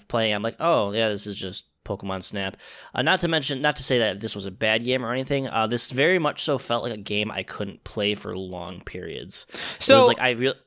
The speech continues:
Speaker 1: I really feel like I could only play it for, like, a half hour at a time before I'm like, "All right, I can do something else." Granted, th-, during that period, I had a lot of fun, but I just could not sit and, like,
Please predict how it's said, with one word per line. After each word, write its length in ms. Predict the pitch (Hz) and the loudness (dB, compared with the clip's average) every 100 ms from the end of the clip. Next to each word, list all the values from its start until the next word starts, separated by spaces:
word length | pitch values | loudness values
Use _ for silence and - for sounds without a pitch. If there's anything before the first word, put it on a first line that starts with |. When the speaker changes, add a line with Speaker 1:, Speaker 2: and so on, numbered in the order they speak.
| - | -2
Speaker 1:
I 60 | 131 | 2
really 180 | 127 | 4
feel 160 | 135 143 | 4 4
like 140 | 127 | 2
I 20 | 131 | 2
could 100 | 123 | 2
only 140 | 113 | 2
play 160 | - 110 | 2 0
it 80 | |
for, 60 | 113 | 2
like, 80 | 101 | -2
a 20 | |
half 300 | - 101 - | 2 0 2
hour 180 | 101 98 | -2 -2
at 60 | |
a 20 | 95 | -4
time 300 | - 104 104 | -2 -2 -2
before 180 | 104 | 0
I'm 60 | 98 | -2
like, 120 | 95 | -2
"All 80 | 101 | -2
right, 140 | 98 98 | -2 -2
I 120 | 101 | -4
can 120 | 101 | -6
do 120 | 95 | -8
something 200 | 95 90 | -8 -8
else." 200 | 90 - | -6 -6
Granted, 320 | - 196 160 | 2 2 2
th-, 100 | 110 | -4
during 200 | 113 131 | 0 2
that 120 | 123 - | 2 0
period, 260 | 151 131 | 2 4
I 60 | 104 | 4
had 140 | 104 | 2
a 40 | 98 | 2
lot 120 | 92 | 0
of 60 | |
fun, 420 | - 165 156 120 104 | 0 2 4 4 0
but 100 | 110 | -2
I 80 | |
just 220 | 104 101 - | 0 -2 -2
could 120 | 107 | -4
not 220 | 101 87 | -4 -2
sit 300 | - 110 95 | -2 0 -2
and, 180 | 92 92 | -6 -12
like, 200 | 87 | -12